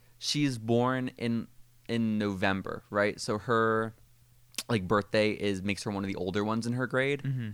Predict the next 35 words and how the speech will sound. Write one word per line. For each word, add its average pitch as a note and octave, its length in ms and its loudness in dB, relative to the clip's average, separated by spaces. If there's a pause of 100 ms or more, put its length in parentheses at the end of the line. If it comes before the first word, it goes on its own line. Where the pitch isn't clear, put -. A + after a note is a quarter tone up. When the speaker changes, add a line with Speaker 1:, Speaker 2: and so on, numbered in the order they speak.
(100)
Speaker 1:
I A#2 80 6
was B2 140 6
one B2 100 4
of G#2 80 0
the G#2 60 0
younger G2+ 340 2
ones F#2 220 -4
in F#2+ 60 -6
my F#2 140 -4
grade, F#2 400 -4 (260)
and A#2+ 220 4
I B2 60 2
graduated G2+ 600 2
a F#2 40 0
year F#2 240 0
early. F#2+ 460 -2 (440)
You G#2+ 140 -2
know, G#2 180 4
so, G#2+ 140 -4
so, G#2+ 100 2
well, G2 100 0
she's, B2+ 260 2
like, G#2+ 120 2
a G#2+ 100 2
sophomore G2 580 0
in F#2+ 80 -4
college. G2+ 600 0
I've G#2+ 180 2
been G2 140 0
out F#2 140 0
of F2+ 100 -8
college G2 340 -2
for F#2 100 -10
two F#2+ 200 -8
years, F#2 540 -8